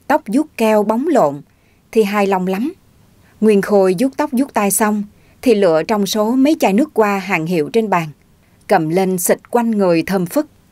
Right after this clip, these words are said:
Người ngoài nhìn vào tưởng đâu anh tắm trong nước hoa, chứ không muốn nói là nồng nặc đến điếc mũi. Nhưng người giàu mà, họ tiếc gì đâu.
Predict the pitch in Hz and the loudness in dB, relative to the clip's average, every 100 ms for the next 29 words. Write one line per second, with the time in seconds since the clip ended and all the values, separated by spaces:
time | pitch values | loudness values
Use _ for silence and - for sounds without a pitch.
0 | _ _ _ _ _ - 185 170 170 160 | _ _ _ _ _ 0 0 2 0 -2
1 | 165 165 156 170 160 151 - 160 196 240 | -2 -4 -4 -2 -2 -4 0 0 2 0
2 | 202 190 175 196 294 247 202 302 226 214 | 0 -4 -6 -6 -4 -2 0 -2 -2 -4
3 | 202 _ _ _ _ _ - 320 302 240 | -6 _ _ _ _ _ -6 -4 -2 0
4 | 226 262 302 247 294 359 202 151 170 156 | 2 2 0 -2 -2 0 0 0 0 0
5 | 165 151 - 190 202 254 247 320 - 190 | -2 -4 -4 -2 0 0 2 0 0 0
6 | 143 226 - _ _ _ _ _ _ _ | 0 -8 -12 _ _ _ _ _ _ _
7 | _ _ _ - 277 262 214 170 185 175 | _ _ _ 0 4 4 4 2 2 2
8 | 180 175 175 - _ _ - 160 151 294 | 2 -2 -2 -8 _ _ -6 -4 -2 -2
9 | 330 - 160 185 | -2 -2 -2 -2